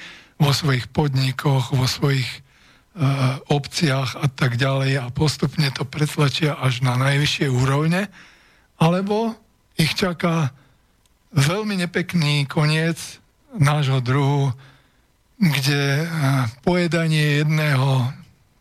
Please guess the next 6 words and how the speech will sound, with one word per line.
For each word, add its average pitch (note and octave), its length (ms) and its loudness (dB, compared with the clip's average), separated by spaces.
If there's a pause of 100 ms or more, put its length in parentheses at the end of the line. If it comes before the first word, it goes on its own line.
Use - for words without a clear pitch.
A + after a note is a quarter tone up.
(840)
jednotlivca C#3+ 1040 0
druhým C3+ 420 2
jednotlivcom C3+ 800 0
nebude C#3+ 340 0
vôbec C3 380 2
výnimkou. B2+ 560 0